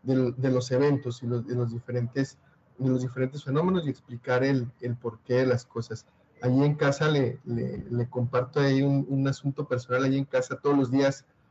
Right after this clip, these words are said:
cuando vamos camino a la escuela, pues mis hijos me preguntan, ¿no? Este, ¿cuál es la temperatura max-, la mínima que se pronosticó y la máxima? Y sucede que, bueno, ahí en, en, en la escuela, pues, tienen un espacio en donde interactúan ahí todos los niños y se platica así como que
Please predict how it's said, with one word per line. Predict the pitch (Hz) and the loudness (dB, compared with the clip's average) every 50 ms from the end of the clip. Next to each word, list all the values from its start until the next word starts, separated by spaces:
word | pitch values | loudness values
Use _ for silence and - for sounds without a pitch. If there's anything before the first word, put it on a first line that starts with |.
| _ _ _ _ _ | _ _ _ _ _
cuando | - 120 120 127 120 120 | -4 -2 0 2 2 2
vamos | 123 120 131 143 139 - | 2 2 2 0 0 -2
camino | - 127 123 127 131 135 | -2 0 0 2 2 2
a | 139 | 2
la | 139 123 | 2 2
escuela, | 123 - - - 127 123 127 131 131 | 0 -4 -4 0 2 2 2 2 0
pues | - 123 120 113 113 | 0 -2 -2 -2 -2
mis | 113 113 113 | -2 -4 -2
hijos | - 120 143 139 | -2 -2 0 2
me | 143 139 | 2 2
preguntan, | - - 117 113 120 127 131 117 - 113 117 | 0 0 0 0 0 0 -2 -2 -2 -2 0
¿no? | 131 135 139 135 139 - | 0 0 0 -2 -4 -8
Este, | - 107 101 - - - _ _ - 110 107 107 - | -10 -8 -8 -8 -10 -14 _ _ -12 -10 -10 -10 -6
¿cuál | - 143 156 180 | -2 0 2 2
es | 208 220 | 0 0
la | 226 226 233 | -2 -4 -4
temperatura | - 202 165 - 165 160 151 - 185 196 | -4 -4 -4 -2 -2 -2 -2 -2 0 0
max-, | 190 180 175 175 - - - | 2 2 0 0 -4 -4 -2
la | 143 147 | 0 2
mínima | 143 160 180 196 214 214 185 160 147 139 127 123 - | 2 4 4 4 4 2 2 2 0 0 -2 -4 -6
que | 131 127 | -8 -10
se | - 127 | -8 -10
pronosticó | 120 123 127 127 123 - - - - 147 139 123 | -10 -6 -6 -6 -6 -6 -10 -8 -2 0 2 2
y | 117 117 | 2 2
la | 113 113 120 | 0 0 2
máxima? | 139 - - - - 165 151 143 104 - - _ _ _ _ _ _ _ _ _ _ _ _ - | 2 2 0 -2 -4 -4 -4 -4 -4 -6 -10 _ _ _ _ _ _ _ _ _ _ _ _ -2
Y | 151 165 170 | 0 0 2
sucede | 160 233 226 220 220 208 202 208 214 - | 2 0 0 0 2 2 2 2 2 0
que, | - 185 | 0 2
bueno, | 160 170 170 156 139 | 4 4 4 4 4
ahí | 131 139 143 160 | 2 2 2 2
en, | 170 175 180 170 156 - | 2 2 0 0 -2 -2
en, | 143 135 131 127 127 | -2 -2 -2 -2 -2
en | 127 123 123 | -2 0 0
la | 123 | 0
escuela, | 120 - - - 147 139 135 143 147 | -2 -4 -4 -4 0 0 2 2 0
pues, | 147 127 - | -2 -4 -4
tienen | - 135 139 | -2 0 2
un | 139 139 139 | 2 4 2
espacio | 143 139 - - 135 127 123 123 - 139 131 127 - - _ _ - - _ _ | 2 0 -2 -2 0 0 0 0 -2 -2 -4 -4 -4 -8 _ _ -20 -20 _ _
en | - 127 127 120 | -4 -2 0 0
donde | 117 120 117 113 107 117 113 | 0 0 0 0 -2 -2 -2
interactúan | 113 117 117 120 - 123 117 117 113 - _ - 135 135 139 139 139 131 | -2 -2 -2 -2 0 0 0 0 0 -4 _ -2 2 2 4 4 4 4
ahí | 120 117 127 120 | 2 2 0 0
todos | - - 127 127 131 | 0 2 2 4 4
los | 135 135 131 | 4 4 2
niños | 139 156 160 151 143 143 143 139 - - | 2 2 2 2 2 2 2 0 -2 -2
y | 120 113 110 110 110 110 | -4 -4 -4 -4 -6 -10
se | - - 113 110 110 | -10 -6 -4 -4 -4
platica | 110 - 107 107 - - - 127 | -4 -6 -10 -12 -12 -12 -8 -8
así | 117 - 131 | -8 -8 -8
como | - - 127 123 120 - | -8 -6 -4 -4 -4 -6
que | - 113 107 98 107 | -6 -6 -6 -6 -6